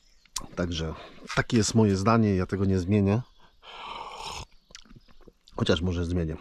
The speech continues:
nie wiem, ale, e, powiem wam, zacznę nagrywać i chcę propagować ideę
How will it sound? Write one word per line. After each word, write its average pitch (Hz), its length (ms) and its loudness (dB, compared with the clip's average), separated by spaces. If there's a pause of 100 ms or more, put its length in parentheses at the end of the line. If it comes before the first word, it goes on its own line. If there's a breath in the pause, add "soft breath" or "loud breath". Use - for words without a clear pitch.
(120)
nie 107 180 4
wiem, - 380 -2 (220)
ale, 101 280 2 (1000 loud breath)
e, 104 480 4
powiem 113 240 4
wam, 101 220 4
zacznę 120 320 2
nagrywać 110 760 2
i 95 400 -2 (1200 loud breath)
chcę - 240 2
propagować 113 1000 4 (1000 loud breath)
ideę 107 520 6